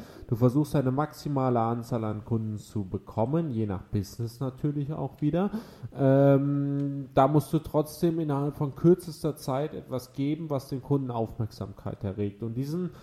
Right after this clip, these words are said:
diesen Punkt musst du einmal überschreiten. Äh, und sei es nur, äh, sag ich mal, bei kaltem Wetter ein Glühwein oder einen Teebeutel mit heißem Wasser anzubieten, was ein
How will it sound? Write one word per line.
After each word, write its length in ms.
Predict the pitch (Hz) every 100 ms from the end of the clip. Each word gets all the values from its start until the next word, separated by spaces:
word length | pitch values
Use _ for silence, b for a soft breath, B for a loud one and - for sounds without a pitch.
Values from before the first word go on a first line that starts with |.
| B B -
diesen 280 | 151 165 165
Punkt 260 | 165 156
musst 220 | 131 135 139
du 40 |
einmal 280 | 131 135 139
überschreiten. 840 | 131 123 - 113 107 104 - 98
Äh, 40 | 95
und 760 | 110 113 113 113 113 113 120
sei 220 | 123 143
es 180 | 151 147
nur, 1120 | 147 143 147 143 147 - - 131 131 135 139
äh, 40 | 127 B B
sag 220 | - 131 123
ich 120 | -
mal, 560 | 131 131 131 131 131 131
bei 140 | 131
kaltem 500 | 123 - 147 156 156
Wetter 640 | 135 135 139 139 131 131 -
ein 220 | 127 127
Glühwein 500 | 127 135 131 135 131
oder 180 | 123 120
einen 220 | 120 120
Teebeutel 800 | - 156 147 107 101 101 120 120
mit 260 | 120 120
heißem 400 | 120 117 127 -
Wasser 300 | 139 131 -
anzubieten, 680 | 92 95 - - 104 98 101
was 300 | 101 104 -
ein 460 | - 107 104 104 -